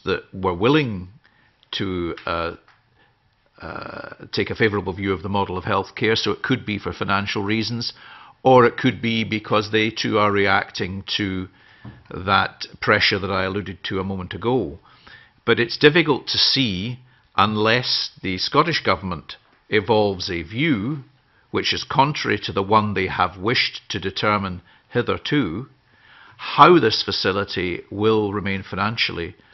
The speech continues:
supportable, because however, whatever side of the argument one is on,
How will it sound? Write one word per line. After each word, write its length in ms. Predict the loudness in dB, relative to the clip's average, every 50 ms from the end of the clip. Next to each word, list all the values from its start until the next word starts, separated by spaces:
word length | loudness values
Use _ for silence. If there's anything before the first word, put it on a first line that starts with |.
| -20
supportable, 760 | -14 -10 -10 -6 -2 0 0 0 -2 -4 -8 -8 -8 -12 -12 -10 -12
because 480 | -12 -10 -8 -2 -2 0 0 -2 -4 -10 -16 -20 -20 -20 -20 -20 -20 -20 _ _ _ _ _ _ _ _ _ _ _ -20 -18 -10
however, 760 | -4 0 2 4 6 6 6 6 4 4 4 4 2 0 -4 -14 _ _ _
whatever 400 | -10 -4 0 2 4 4 6 4
side 380 | 4 4 4 4 4 4 4 0
of 120 | -2 -4
the 120 | -2 0 2
argument 500 | 4 4 4 4 2 0 -4 -6 -6 -6
one 200 | -6 -4 -4 -4
is 160 | -4 0 2
on, 460 | 2 4 4 2 0 -2 -8 -14 -14